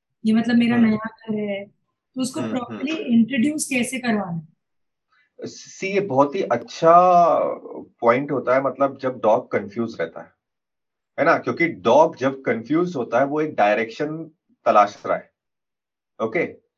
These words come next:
Speaker 2: कोई उसको डायरेक्शन, कोई उसको डायरेक्शन दे दे, तो जो उसको डायरेक्शन देता है ना, वो डॉग के अंदर ट्रस्ट और रिस्पेक्ट क्रिएट करता है, क्योंकि उसने उसको डायरेक्ट किया, कन्फ्यूजन हटाया,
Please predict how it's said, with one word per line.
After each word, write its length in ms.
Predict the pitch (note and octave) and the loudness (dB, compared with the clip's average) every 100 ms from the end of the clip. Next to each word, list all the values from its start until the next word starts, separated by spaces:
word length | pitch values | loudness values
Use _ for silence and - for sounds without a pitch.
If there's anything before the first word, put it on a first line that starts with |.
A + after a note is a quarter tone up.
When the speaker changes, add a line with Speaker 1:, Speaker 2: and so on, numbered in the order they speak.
| _ | _
Speaker 2:
कोई 120 | - D#3+ | 2 4
उसको 220 | D#3+ F3 | 4 6
डायरेक्शन, 400 | C3+ B2 B2 C#3+ | 6 6 2 -4
कोई 320 | C#3 - D3 | -4 -2 -2
उसको 160 | C#3 D3+ | 0 4
डायरेक्शन 460 | A#2+ A2+ - C3 | 4 4 -4 -6
दे 120 | A2 | -8
दे, 100 | F2+ F2 F2+ _ _ | -8 -12 -18 _ _
तो 80 | D#3+ | -6
जो 200 | - A#3 | 0 0
उसको 260 | F#3+ F#3 A3 | 0 -2 0
डायरेक्शन 520 | C3+ B2 C#3 - G3 | 2 2 2 -4 -6
देता 280 | F#3 F#3 G#3+ | -6 0 0
है 100 | D3 | 2
ना, 320 | C3+ - - | -2 -4 -10
वो 120 | A#2 E3+ | -6 -4
डॉग 360 | C#3+ C3+ C#3 | 0 -2 -2
के 60 | B2+ | -6
अंदर 220 | D3 - | -4 -6
ट्रस्ट 440 | F3 C3+ C#3+ C#3 | -8 -6 -6 -4
और 100 | E3 | -6
रिस्पेक्ट 420 | C3 - C#3 C3+ - | -4 -6 -8 -8 -10
क्रिएट 320 | A#2 G#2 - | -10 -10 -10
करता 280 | D#2+ F2+ D#2+ | -14 -14 -20
है, 60 | _ _ | _ _
क्योंकि 200 | B2+ D3+ | -10 -8
उसने 180 | D3+ D#3+ | -8 -10
उसको 160 | E3 | -6
डायरेक्ट 400 | D#3+ G#2 A2+ - | -2 0 -2 -10
किया, 220 | _ - F#2 | _ -12 -6
कन्फ्यूजन 440 | B2 A#2 C3+ C#3 | -6 -6 -6 -6
हटाया, 280 | B2+ F#2+ | -4 -4